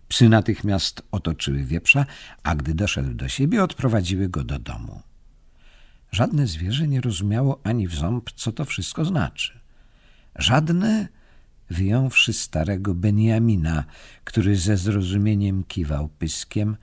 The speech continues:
a choć wydawało się, że wie, milczał. Jednak po kilku dniach Muriel, która czytała sobie siedem przykazań, zauważyła, że jest wśród nich jeszcze jedno,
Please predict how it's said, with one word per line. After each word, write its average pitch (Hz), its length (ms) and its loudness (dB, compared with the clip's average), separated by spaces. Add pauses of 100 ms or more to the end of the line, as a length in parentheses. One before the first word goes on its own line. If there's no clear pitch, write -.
(300)
a 85 160 -2
choć - 520 -4
wydawało 87 640 0
się, 78 420 -4
że 65 320 -6
wie, 104 460 -2 (800)
milczał. 69 500 -6 (1200)
Jednak 143 320 6
po 135 100 0
kilku - 340 -2
dniach 82 460 -4
Muriel, 82 500 0 (220)
która 64 640 -2
czytała 78 600 0
sobie 69 460 -6
siedem 67 420 -4
przykazań, - 680 -6 (680)
zauważyła, 156 720 4
że 123 220 2
jest 139 320 -2
wśród - 380 -8
nich 117 280 -2
jeszcze - 440 -4
jedno, 95 600 -2